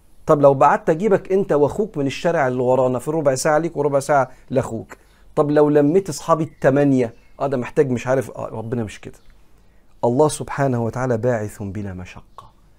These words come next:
"ما خلقكم ولا بعثكم إلا كنفس واحدة، إن كانت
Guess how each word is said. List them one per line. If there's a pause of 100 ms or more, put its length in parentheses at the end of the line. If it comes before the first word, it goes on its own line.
(500)
"ما
خلقكم
ولا
بعثكم
إلا (140)
كنفس
واحدة، (640)
إن
كانت